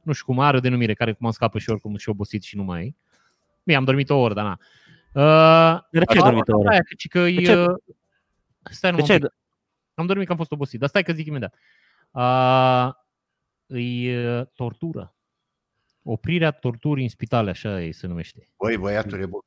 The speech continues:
Speaker 1: E nebună femeia, deci, vă jur,
Speaker 3: ce
Speaker 1: femeia e
Speaker 3: mai
Speaker 1: dusă.
Speaker 3: bă, să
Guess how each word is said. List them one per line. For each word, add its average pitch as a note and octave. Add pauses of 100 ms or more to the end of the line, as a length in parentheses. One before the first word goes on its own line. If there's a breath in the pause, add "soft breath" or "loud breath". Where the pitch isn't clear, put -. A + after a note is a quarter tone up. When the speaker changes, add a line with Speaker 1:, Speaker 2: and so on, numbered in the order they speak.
Speaker 1:
E F#3
nebună A#3+
femeia, F#2+
deci, G2+
vă D3+
jur, D#3
Speaker 3:
ce - (180)
Speaker 1:
femeia A#2+
e A#3+
Speaker 3:
mai G#3+
Speaker 1:
dusă. D3
Speaker 3:
bă, C3 (140)
să -